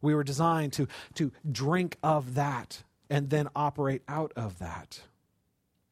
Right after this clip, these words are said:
We were designed to have our deepest needs met first in God. Since our sin has alienated from, alienated us from God and separated us from God, our Creator, what we have done is we have turned to the creation to meet those deep needs.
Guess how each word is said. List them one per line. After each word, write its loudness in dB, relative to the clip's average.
We 2
were 2
designed 0
to 2
have 0
our -4
deepest -6
needs -4
met -4
first -10
in -10
God. -6
Since 0
our 6
sin 2
has 0
alienated 4
from, -2
alienated 2
us -2
from -4
God 2
and -6
separated 2
us -4
from 0
God, 2
our 0
Creator, 0
what 2
we 2
have 0
done 4
is -6
we 4
have 0
turned -2
to 2
the -6
creation 0
to 0
meet -2
those 0
deep -4
needs. -6